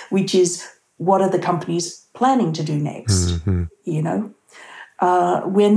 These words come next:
Speaker 1: not seeing significant sales in any of the new areas, but I
Speaker 2: Right.
Speaker 1: know very well which companies have been funded and how long they've been funded,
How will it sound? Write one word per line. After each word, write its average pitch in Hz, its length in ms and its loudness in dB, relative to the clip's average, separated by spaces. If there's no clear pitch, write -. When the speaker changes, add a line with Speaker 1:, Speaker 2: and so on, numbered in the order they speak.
Speaker 1:
not 294 140 -2
seeing 175 320 -2
significant 170 600 -2
sales 160 440 -2
in 175 120 0
any 175 180 2
of 160 140 -2
the 170 60 -2
new 160 220 0
areas, - 560 0
but 190 160 4
I 196 80 4
Speaker 2:
Right. 196 80 4
Speaker 1:
know 226 160 4
very 196 340 2
well 170 260 2
which 196 240 -4
companies 190 460 -2
have 165 140 -10
been 165 180 0
funded 208 680 0
and 175 140 2
how 180 180 2
long 196 340 4
they've 170 240 0
been 156 220 -2
funded, - 520 -6